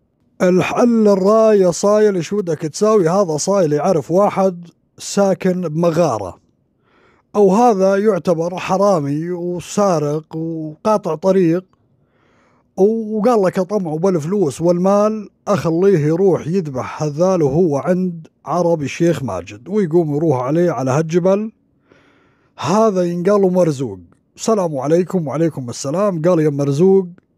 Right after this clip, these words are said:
لك عندي مكافأة كبيرة." "شنو المكافأة؟" قالوا: "المكافأة عشرين راس من الحلال وفرس أصيلة." "وفوق هذا أزوجك."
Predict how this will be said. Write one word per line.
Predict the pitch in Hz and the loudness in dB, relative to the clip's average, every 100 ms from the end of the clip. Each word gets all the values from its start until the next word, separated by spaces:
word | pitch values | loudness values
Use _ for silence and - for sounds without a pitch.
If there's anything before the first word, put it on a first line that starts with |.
| _ _ _ _ _ | _ _ _ _ _
لك | - 175 208 - | -6 -2 0 -2
عندي | 170 208 165 | -4 0 0
مكافأة | 156 147 180 175 175 156 | 0 -2 -2 -2 -2 -6
كبيرة." | - 123 98 87 95 | -6 -8 -8 -10 -8
"شنو | - 269 254 | 0 2 4
المكافأة؟" | 208 170 214 214 180 190 208 214 _ _ _ _ _ _ _ 156 | 0 0 2 2 0 -4 -4 -8 _ _ _ _ _ _ _ 0
قالوا: | 226 214 180 | 2 2 0
"المكافأة | 175 170 214 196 147 | -4 -4 0 0 -2
عشرين | 143 139 151 185 196 | -6 -4 -4 0 0
راس | 165 180 170 | 2 2 0
من | 147 151 | -2 -4
الحلال | 143 - 156 190 196 | -4 -2 0 0 0
وفرس | 160 123 185 170 127 | 0 0 0 -2 -4
أصيلة." | 135 127 196 208 202 214 214 _ _ _ _ _ _ _ | -8 -2 2 4 2 0 -4 _ _ _ _ _ _ _
"وفوق | 160 139 214 208 151 | -4 0 2 2 2
هذا | 190 214 208 | 0 2 0
أزوجك." | 196 156 110 98 90 - - | 0 0 -2 -8 -14 -14 -20